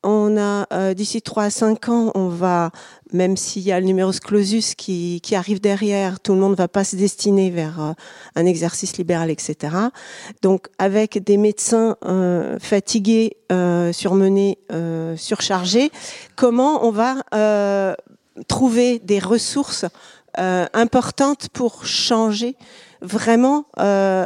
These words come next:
l-, la, l'organisation, euh, sachant que là, euh, j'entends mon confrère que, que j'admire, hein, mais, euh, dire on va travailler mieux. Jusqu'à présent, on n'a pas travaillé mal.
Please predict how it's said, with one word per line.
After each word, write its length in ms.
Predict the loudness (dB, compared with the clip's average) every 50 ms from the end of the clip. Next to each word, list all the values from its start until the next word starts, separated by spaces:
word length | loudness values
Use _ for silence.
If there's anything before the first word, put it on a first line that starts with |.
| -2 0
l-, 260 | 0 2 2 0 0 -2 -2
la, 340 | -2 0 2 2 0 0 0 -2
l'organisation, 1040 | 0 0 0 0 -2 -2 0 0 0 0 0 -4 -6 -6 -4 -2 0 0 0 0 -2 -6 -20 -20 -20 -20 -20 -18 -10 -4
euh, 500 | -2 0 2 2 2 2 2 0 0 -2
sachant 460 | -4 -4 -4 -4 -4 0 0 2 2 0
que 160 | 0 0 0
là, 460 | 0 0 0 0 0 0 -2 -2 -4 -4 0
euh, 280 | 0 2 4 4 2 0 -2 -4 -12 -16 -10 -6
j'entends 600 | 0 2 2 2 2 2 2 4 4 4 2 2 2
mon 320 | 0 0 2 0 0 -2
confrère 600 | -2 -2 -2 -2 -2 -4 -4 -6 -6 -6 -8 -16 _ _
que, 380 | -10 -8 -6 -6 -6 -8 -8 -10 _ -18 -20 -20 -20 _ _ -10
que 120 | -8 -6
j'admire, 460 | -4 -2 0 2 4 4 4 4 2
hein, 120 | 2 2 2
mais, 220 | 2 2 2 0 -4 -8 -20 -20 -18 -12 -6
euh, 180 | -4 -2 -2 -2
dire 260 | 0 2 2 0 2 2
on 100 | 0 2
va 140 | 2 2 0
travailler 500 | 0 -2 -2 0 2 2 2 2 4 4
mieux. 400 | 4 4 4 4 4 2 0 -4 _ _ _ _ _ _ _ _ _ -2
Jusqu'à 360 | -2 -2 -2 -4 -2 -2 -2
présent, 260 | -2 -2 -2 0 2
on 100 | 2 2
n'a 120 | 2 0 0
pas 160 | -2 -2 -4
travaillé 440 | -2 0 0 2 2 4 2 2 2
mal. 340 | 2 0 0 0 -2 -2